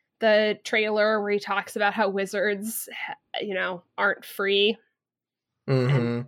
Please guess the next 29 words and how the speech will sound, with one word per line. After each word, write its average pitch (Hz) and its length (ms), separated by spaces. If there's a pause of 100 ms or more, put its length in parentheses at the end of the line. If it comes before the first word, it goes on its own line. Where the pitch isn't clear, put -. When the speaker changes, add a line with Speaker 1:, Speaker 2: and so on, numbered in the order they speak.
Speaker 1:
they 196 80
Speaker 2:
He - 60
has 160 80
the 151 60
Speaker 1:
should 123 100
Speaker 2:
Elder 143 140
Speaker 1:
be. 208 220
Speaker 2:
Wand. 120 180 (840)
Speaker 1:
He 247 120
does? 359 460 (380)
Speaker 2:
He 127 100
has 131 160
the 131 100
Elder 135 240
Wand, 104 200
I 110 80
think, 139 420
in 107 120
that, 101 240
in, 104 240
in 110 140
that 107 180
shot - 480
where 113 160
it's, 85 160
like, 110 100
a 95 80
weird, 120 320
like, 113 380